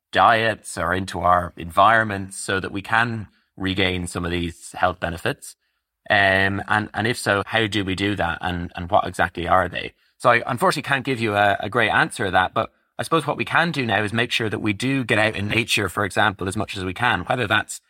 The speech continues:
going for a walk in the park, or maybe it's rolling around in the mud, or <laughs> playing around with your, your pets as much as you can. And by diversifying your diet,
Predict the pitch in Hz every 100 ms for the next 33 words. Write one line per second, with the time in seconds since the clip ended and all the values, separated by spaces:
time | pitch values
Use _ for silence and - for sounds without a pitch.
0 | _ - 110 107 113 113 113 101 95 -
1 | 113 110 95 - 98 107 110 107 95 -
2 | - 131 123 120 123 107 101 110 117 107
3 | 107 104 127 127 135 110 120 120 113 110
4 | 107 104 104 104 95 123 117 - - -
5 | - 101 92 - 92 82 95 101 104 104
6 | 95 101 95 101 113 110 - 107 98 90
7 | 90 110 110 82 -